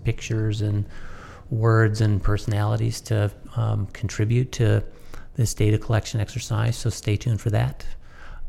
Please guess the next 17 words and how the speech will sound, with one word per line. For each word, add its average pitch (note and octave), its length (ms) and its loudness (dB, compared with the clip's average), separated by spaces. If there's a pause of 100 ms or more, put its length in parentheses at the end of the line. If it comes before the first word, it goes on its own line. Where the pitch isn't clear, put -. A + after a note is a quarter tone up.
(120)
And A#2 140 6
I A#2 100 8
would A#2 200 6
simply A#2 360 2
say G#2 420 4
that, G#2 360 0
um, G2 380 4 (1120)
for A2+ 140 2
anybody G#2+ 360 4
out G#2+ 160 4
there G#2 140 2
who's G2+ 380 2
got G#2 240 2
kids A2+ 240 -2
in A2 80 2
the G2+ 60 0
system G#2 640 -2